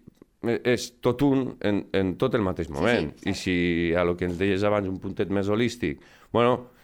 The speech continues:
Speaker 1: ens harem o no ens harem en el moment present d'aquí i ara, també tenim emocions
Speaker 2: Sí,
Speaker 1: i
Speaker 2: clar.
Speaker 1: també tenim pensaments. Llavors hem d'entendre que totes les, les parts emocionals venen lligades al sistema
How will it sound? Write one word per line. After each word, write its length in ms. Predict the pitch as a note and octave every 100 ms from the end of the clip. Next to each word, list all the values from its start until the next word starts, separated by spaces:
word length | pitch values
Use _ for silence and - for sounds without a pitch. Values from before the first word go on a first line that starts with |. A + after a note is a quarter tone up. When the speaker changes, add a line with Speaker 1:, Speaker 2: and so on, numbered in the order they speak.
| _ -
Speaker 1:
ens 100 | F2
harem 220 | G2 G2+
o 20 | A2
no 60 |
ens 100 | G#2+
harem 220 | A2+ A2+ A2
en 60 |
el 40 | G2+
moment 300 | G2 G2+ G2+
present 300 | A2 G#2 A2
d'aquí 260 | A2 G#2+ A2+
i 20 |
ara, 260 | A#2 A2+ B2 - _ _ _ _ - - -
també 180 | A2 A2+
tenim 240 | A2+ G#2
emocions 680 | E2+ D#2 A2 A#2+ E2+ D2 - _
Speaker 2:
Sí, 160 | _ - -
Speaker 1:
i 60 |
Speaker 2:
clar. 60 | A2
Speaker 1:
també 200 | G2+ A#2
tenim 220 | G2 E2
pensaments. 640 | D2 C#2+ - C2+ C#2+ F2+ -
Llavors 300 | F2+ F#2+ F#2+
hem 120 | G2+ G2+
d'entendre 500 | G#2 G2 A2 F#2 D#2+
que 200 | D#2 C#2+ - - -
totes 240 | G#2 G#2 G#2
les, 300 | F#2+ - - -
les 200 | G2+ -
parts 460 | A#2 G#2 F2 - - -
emocionals 640 | G2+ F#2 F#2 G2+ A2 G2 E2+
venen 220 | F2+ F2+
lligades 280 | F2+ F2+ F2
al 80 | E2+
sistema 380 | - - E2+